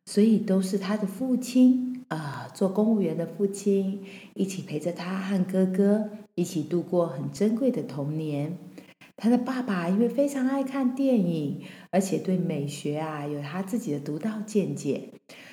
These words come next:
所以呢，对生命也很讲究自由的意味。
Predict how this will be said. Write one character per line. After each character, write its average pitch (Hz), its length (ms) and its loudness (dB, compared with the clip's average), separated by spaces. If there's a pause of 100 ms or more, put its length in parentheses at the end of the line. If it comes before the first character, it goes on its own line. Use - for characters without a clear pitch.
(160)
所 - 180 4
以 240 140 8
呢， 185 220 4
对 202 160 2
生 220 280 2
命 226 320 4
也 143 220 -2
很 139 260 -10
讲 - 200 -12 (160)
究 185 260 -2 (100)
自 247 280 0
由 156 200 2
的 147 80 -2
意 151 220 -4
味。 143 320 -2